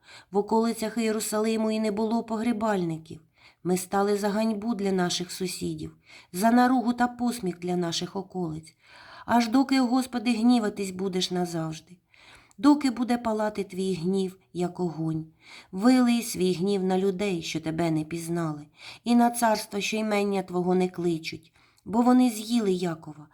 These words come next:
а мешкання його спустошили. Не пам'ятай гріхів предківським нам. Нехай попередить нас скоро Твоє милосердя,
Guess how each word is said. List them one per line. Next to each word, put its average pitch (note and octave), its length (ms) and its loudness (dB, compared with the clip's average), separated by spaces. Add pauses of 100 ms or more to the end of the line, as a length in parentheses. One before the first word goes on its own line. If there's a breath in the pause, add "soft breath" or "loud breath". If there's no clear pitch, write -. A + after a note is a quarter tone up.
(260 loud breath)
а A3+ 120 2
мешкання A#3 600 2
його A3+ 200 -4
спустошили. G#3 920 -8 (480 loud breath)
Не C#4+ 100 6
пам'ятай C#4+ 580 8
гріхів G#3 500 -2
предківським - 720 -8
нам. E3 300 -4 (680 soft breath)
Нехай C#4 420 4
попередить C4 640 0
нас G#3 240 -4
скоро G#3 360 -4
Твоє F#3+ 340 -2
милосердя, F3 800 -2